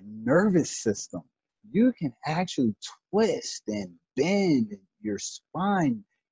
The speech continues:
and that does so much, so has so many beneficials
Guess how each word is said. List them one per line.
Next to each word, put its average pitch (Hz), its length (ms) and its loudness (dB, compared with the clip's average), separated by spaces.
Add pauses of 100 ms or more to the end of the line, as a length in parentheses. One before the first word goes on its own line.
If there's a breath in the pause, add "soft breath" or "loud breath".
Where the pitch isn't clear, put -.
and 240 280 4
that - 280 -2
does 143 300 4
so 160 440 0
much, 151 800 0 (340)
so - 380 -2
has 139 340 -4
so 156 140 -2
many 165 240 4
beneficials 127 760 0